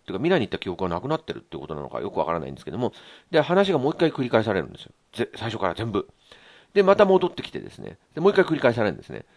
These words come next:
で、だんだんだんだんその速度が速くなってって、で、どんどんどんどんどんどんどんど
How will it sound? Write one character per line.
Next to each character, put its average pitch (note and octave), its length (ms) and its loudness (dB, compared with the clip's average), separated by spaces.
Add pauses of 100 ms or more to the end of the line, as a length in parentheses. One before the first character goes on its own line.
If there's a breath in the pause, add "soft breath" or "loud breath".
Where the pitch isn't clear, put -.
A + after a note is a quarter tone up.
(140)
で、 - 60 -8
だ G3 120 6
ん G3 40 4
だ F#3+ 100 6
ん - 20 2
だ F#3 60 6
ん F#3 40 6
だ F3+ 40 4
ん E3 40 2
そ F3+ 80 -2
の F3 80 0
速 E3+ 180 -4
度 F#2+ 100 0
が - 60 -8
速 G2 160 -4
く D#2+ 80 -10
な C#2+ 60 -4
っ - 40 -12
て C2+ 120 -16
っ - 20 -18
て、 - 200 -6 (380 loud breath)
で、 E3 80 -4
ど G#3+ 200 2
ん G3+ 60 -2
ど F3+ 100 6
ん E3 40 -6
ど G3 120 6
ん - 20 2
ど D#3+ 100 6
ん C#3+ 40 2
ど G3 100 4
ん - 20 0
ど E3+ 80 4
ん D3+ 40 2
ど G#3 80 2
ん G3 40 -2
ど F3+ 80 2